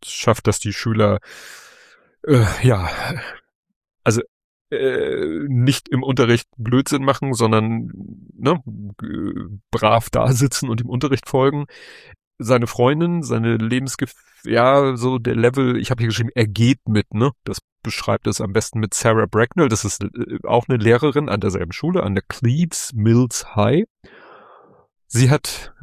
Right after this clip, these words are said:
eine sehr unglückliche Beziehung mit einem Dan hinter sich. Das wird sehr stark beschrieben. Ist sich noch nicht sicher, was das mit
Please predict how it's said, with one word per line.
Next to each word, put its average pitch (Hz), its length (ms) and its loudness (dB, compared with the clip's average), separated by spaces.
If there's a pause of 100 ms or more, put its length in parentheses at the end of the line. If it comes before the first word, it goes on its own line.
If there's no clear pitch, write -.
(120)
eine 120 180 4
sehr 120 260 4
unglückliche 127 680 0
Beziehung 117 420 0
mit 107 120 0
einem 104 240 0
Dan 113 240 0
hinter 160 280 2
sich. 180 240 -2
Das - 220 -4
wird 151 200 0
sehr 139 200 2
stark - 500 0
beschrieben. 147 480 -4
Ist - 220 -4
sich 131 160 0
noch 113 100 4
nicht 107 160 2
sicher, 127 420 2
was 110 160 0
das - 240 0
mit 110 240 -2